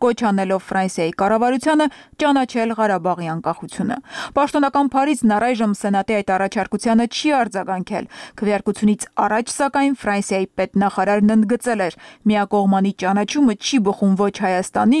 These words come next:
ոչ Լեռնային Ղարաբաղի, ոչ Ֆրանսիայի և ոչ էլ Ե Հ Կ Մինսկի խմբի համանախագահների շահերից»։ Թե ինչպես են Երևանում արձագանքել և ինչ կտա այդ փաստաթուղթը խնդրի կարգավորմանը, Ռոբերտ Զարգարյանն է հետաքրքրվել։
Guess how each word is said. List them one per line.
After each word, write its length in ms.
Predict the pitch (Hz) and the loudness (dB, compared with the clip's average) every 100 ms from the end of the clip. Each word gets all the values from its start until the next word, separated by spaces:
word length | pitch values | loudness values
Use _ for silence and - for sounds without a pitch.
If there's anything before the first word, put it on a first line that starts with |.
| 240 | 2
ոչ 120 | 185 - 185 | 0 -2 -2
Լեռնային 360 | 180 190 190 190 | 0 0 0 0
Ղարաբաղի, 520 | 196 208 208 220 302 208 | 0 2 2 2 2 2
ոչ 140 | 190 - | -2 -2
Ֆրանսիայի 180 | 254 285 | 0 0
և 540 | 294 302 294 277 269 | 2 0 0 0 0
ոչ 120 | 269 262 262 | 0 0 -2
էլ 60 | 240 - - - | -2 -8 -8 -2
Ե 120 | 262 | 2
Հ 80 | 262 262 | 2 2
Կ 80 | 262 240 | 2 4
Մինսկի 300 | 226 - 233 | 2 0 -4
խմբի 240 | 233 208 226 220 | 0 2 2 2
համանախագահների 960 | 220 208 196 190 196 196 185 190 190 185 | 2 2 0 -2 -2 -2 0 -2 -4 -6
շահերից»։ 540 | - 185 190 180 - - - - - - - | -4 -2 -2 -2 -4 -12 -16 -14 -12 -14 -10
Թե 160 | - 320 | -2 0
ինչպես 320 | 294 311 302 277 | 0 -2 0 2
են 120 | 233 233 | 2 2
Երևանում 420 | 226 220 226 240 | 0 2 2 2
արձագանքել 680 | 240 254 247 262 254 302 233 | 2 0 0 0 0 0 0
և 120 | 202 | 0
ինչ 100 | 214 - | 0 -2
կտա 160 | - 202 | -4 -2
այդ 100 | 208 - | -2 0
փաստաթուղթը 600 | 208 - 208 226 - 202 | 0 0 -2 -2 -2 0
խնդրի 280 | 202 - 208 - | 0 0 -2 0
կարգավորմանը, 840 | 226 226 254 240 254 311 339 330 | 0 0 0 2 2 2 2 2
Ռոբերտ 380 | 247 196 214 202 | 0 0 -2 -2
Զարգարյանն 460 | 214 208 185 160 - | -4 -4 -6 -6 -10
է 60 | 170 | -10
հետաքրքրվել։ 800 | - - - - - 113 87 | -12 -12 -14 -16 -16 -14 -16